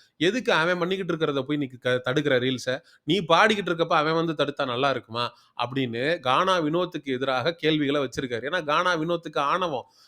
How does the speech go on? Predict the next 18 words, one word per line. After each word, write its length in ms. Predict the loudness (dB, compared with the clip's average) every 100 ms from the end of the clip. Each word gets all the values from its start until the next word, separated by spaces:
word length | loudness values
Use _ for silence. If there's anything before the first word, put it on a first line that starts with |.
| -8
"நம்மளை 160 | -2 0
பத்தி 200 | -2 -2
வெளியில 280 | 0 2 2
பேசுறாங்க, 500 | 2 0 0 -2 0
வைரல் 320 | 0 0 2 2
ஆயிட்டோம், 440 | 0 0 -2 -2 -6 _ -8
நம்ம" 200 | -2 0
அப்படி 440 | 0 0 0 -2
இப்படின்னு 420 | 0 0 0 0
நினைச்சுக்கிட்டு 500 | -2 -4 -2 0 2
எல்லாம் 340 | 2 2 4 4
மீறி 200 | 2 0
போய்கிட்டு 280 | -2 -4 -4
இருக்கான். 220 | -4 -4 -6 _
அவனுக்கு 460 | -4 0 2 2 0
நறுக்குன்னு 440 | 0 0 0 -2
ஒரு 160 | 0 0
குட்டு. 460 | -2 -2 -2 -2